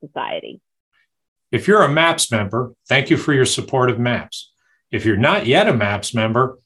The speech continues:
Speaker 2: I want to encourage you to join so you can access additional resources such as the one mentioned in this podcast. Visit the maps website today at medicalaffairs dot org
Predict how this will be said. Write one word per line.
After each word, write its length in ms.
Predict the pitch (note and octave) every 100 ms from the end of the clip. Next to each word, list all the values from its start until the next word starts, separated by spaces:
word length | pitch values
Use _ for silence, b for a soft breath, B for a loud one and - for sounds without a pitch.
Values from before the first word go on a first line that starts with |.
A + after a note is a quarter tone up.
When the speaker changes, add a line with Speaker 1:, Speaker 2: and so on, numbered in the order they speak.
| _ -
Speaker 2:
I 40 |
want 160 | F3 E3+
to 60 |
encourage 440 | C#3+ - F3+ E3+ D#3+
you 140 | D#3+
to 160 | D#3+ A2+
join 460 | G2+ C3+ D#3+ D#3+
so 360 | - C#3 B2+ B2
you 200 | A2+ F3+
can 160 | B2+
access 540 | A#2 A#2+ - - B2+ -
additional 420 | A2+ C3 - A#2+
resources 720 | B2 A#2+ - G#2+ G2+ G#2 F#2
such 360 | - - - F3+
as 240 | G#2+ G2+
the 60 | A2
one 220 | A2 A2+
mentioned 380 | A2 A2+ A#2 G#2
in 160 | G2+ G2+
this 200 | G2 -
podcast. 680 | A2 G#2+ - G2 D#2 - b b b b b b -
Visit 320 | E3+ F#3 F#3
the 80 | A#2+
maps 380 | C#3+ D3+ -
website 500 | - C#3+ B2+ C#3 C3
today 340 | C3+ B2+ B2 A2
at 160 | G2+
medicalaffairs 880 | A2 C#3+ D#3 D3+ C3 C3 B2+ B2 -
dot 260 | A2+ G#2+ A2
org 380 | A#2+ B2+ B2+